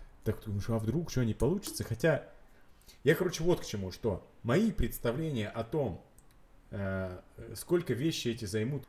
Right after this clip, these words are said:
времени или усилий, вообще не совпадают с тем, что есть. Жизнь проще, приятней и легче, чем кажется, но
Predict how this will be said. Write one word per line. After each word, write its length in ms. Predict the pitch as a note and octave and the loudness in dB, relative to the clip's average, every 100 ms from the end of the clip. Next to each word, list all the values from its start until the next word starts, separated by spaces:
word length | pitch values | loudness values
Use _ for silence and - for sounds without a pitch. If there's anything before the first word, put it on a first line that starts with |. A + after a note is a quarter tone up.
| - | -2
времени 600 | G2+ F#3 F#3+ C#3 G#2 - | 2 4 4 2 -2 -4
или 180 | C3+ A#2 | -2 0
усилий, 640 | G2+ G#2 - A3+ F3 A#2 - - - | 0 -2 -2 -2 -2 -4 -8 -16 -4
вообще 420 | A#2+ B2+ - F3+ | -2 -2 0 2
не 100 | B2 | 2
совпадают 560 | - - A2 A#2+ G#2+ - | -2 -2 0 4 2 2
с 60 | |
тем, 200 | - A#2 | 0 0
что 160 | - A2+ | 0 2
есть. 380 | C#3+ A#3+ G3+ - - - - | 4 2 2 -4 -20 -14 -4
Жизнь 420 | G#2+ E3 G2+ E2+ - | 0 2 0 -4 2
проще, 400 | B2+ D3+ - F#2+ | 6 6 4 0
приятней 640 | G#2+ A#2 C3+ A#2 F2+ F2 - | 0 4 4 4 0 -6 -6
и 680 | G#2+ G#2+ G#2 G2+ G2 F#2+ G#2 | -2 0 0 0 0 -2 0
легче, 400 | A#2+ C#3 - F#2+ | 6 6 4 -4
чем 220 | - F#2 | -6 -2
кажется, 560 | - G#3+ D#3+ - G2+ - - - - - - | 2 2 0 -6 -12 -14 -18 -20 -20 -12 2
но 420 | C3+ C3 - | 4 4 2